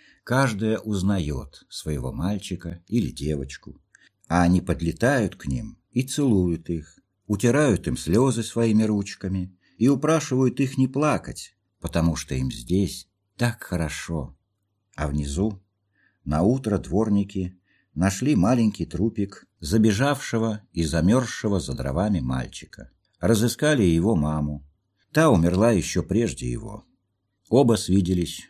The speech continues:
у Господа Бога в небе. И зачем же я сочинил такую историю, так не идущую в обыкновенный разумный дневник, да ещё писателя?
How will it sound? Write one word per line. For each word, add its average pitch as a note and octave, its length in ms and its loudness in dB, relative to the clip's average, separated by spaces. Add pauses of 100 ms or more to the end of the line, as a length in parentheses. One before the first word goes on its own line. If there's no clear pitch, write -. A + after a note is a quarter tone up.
у C2 160 -8
Господа D2 520 -4
Бога C#2+ 540 -6
в A2 60 -14
небе. A#1+ 420 -10 (920)
И A2+ 140 6
зачем B2+ 460 4
же A2 120 4
я B2 180 6
сочинил C3 720 2 (100)
такую C#2 420 0
историю, B2 640 2 (360)
так D3+ 300 0
не F2 160 6
идущую E2+ 640 2
в D2+ 80 -2
обыкновенный E2 720 2
разумный E2 540 2
дневник, E2 840 2
да C2+ 140 -6
ещё D2+ 320 0
писателя? D2 760 -4